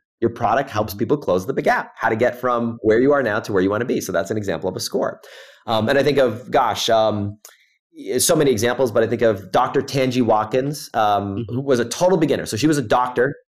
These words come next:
Speaker 1: not, not, not that dissimilar to, to yourself as a dentist. She was a doctor, and she got tired of being in medicine. And so she decided that she wanted to, um, become a coach. But she had no business, no website, no product,
Speaker 2: Mm.
Speaker 1: nothing.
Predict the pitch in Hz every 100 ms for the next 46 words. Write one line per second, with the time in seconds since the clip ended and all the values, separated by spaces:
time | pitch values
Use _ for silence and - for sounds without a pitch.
0 | _ 117 117 117 120 117 117 117 117 104
1 | 101 113 110 104 110 98 - 101 98 101
2 | 110 107 98 90 90 - - _ _ _
3 | - 143 160 180 120 107 123 147 - _
4 | _ _ _ - 123 123 120 120 - -
5 | - 131 127 - - 127 113 107 98 107
6 | 101 95 87 90 _ _ 90 80 - -
7 | _ 117 117 131 117 113 113 - 131 127
8 | 127 117 - 113 110 104 117 104 98 -
9 | 95 90 90 90 _ - 104 120 - 302
10 | - - _ _ _ _ - 117 - 127
11 | 110 98 120 143 135 131 135 107 120 131
12 | 117 - 113 110 120 123 120 110 113 90
13 | 190 -